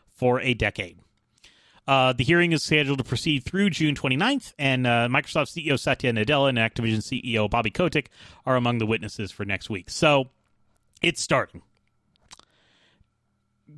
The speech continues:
Going back to the previous story, I do wanna read this. D J Ramesh says, "If they do this, I cannot see E three continuing to be an exclusive industry show."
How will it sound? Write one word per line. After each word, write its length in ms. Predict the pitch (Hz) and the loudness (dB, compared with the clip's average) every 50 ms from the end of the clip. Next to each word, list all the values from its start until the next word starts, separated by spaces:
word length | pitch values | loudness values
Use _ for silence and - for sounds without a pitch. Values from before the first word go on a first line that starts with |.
| - _ | -6 _
Going 240 | - 160 165 156 147 | 2 2 2 4 4
back 180 | 139 147 139 - | 4 2 2 2
to 80 | - 143 | 0 0
the 80 | 131 | 0
previous 340 | - - 139 127 120 120 107 | 2 2 2 2 2 2 0
story, 260 | - - 127 120 113 | 2 2 2 4 2
I 40 | 113 | 2
do 120 | 110 120 127 | 2 2 2
wanna 160 | 123 117 117 | 2 2 2
read 140 | 120 117 113 | 0 2 0
this. 120 | 110 104 | 0 0
D 140 | - 143 143 | 0 0 2
J 120 | 135 151 | 2 2
Ramesh 320 | 147 143 135 131 123 120 - | 2 2 2 2 0 0 0
says, 180 | - 113 104 | -2 -4 -4
"If 80 | 104 98 | -4 -2
they 100 | 131 127 | -2 0
do 140 | 151 190 175 | 0 2 2
this, 180 | 170 160 - | 0 0 0
I 80 | 143 127 | 0 -2
cannot 300 | - 143 139 147 143 - | 0 0 0 0 0 -2
see 100 | - 180 | -6 -6
E 140 | 165 156 135 | -4 -6 -4
three 180 | - 156 147 | -2 -2 -4
continuing 480 | - - 127 - 139 131 131 131 131 123 | -2 -4 -4 -2 -2 0 0 0 0 -2
to 60 | 120 | -2
be 160 | 107 117 120 | -2 0 0
an 80 | 117 113 | -2 -2
exclusive 460 | 101 - - 123 123 - - 120 107 | -4 -6 -4 -2 -2 -2 0 0 0
industry 320 | 113 113 107 - - 113 | 0 2 0 0 0 -2
show." 240 | - - 110 90 85 | -2 -2 -2 -4 -4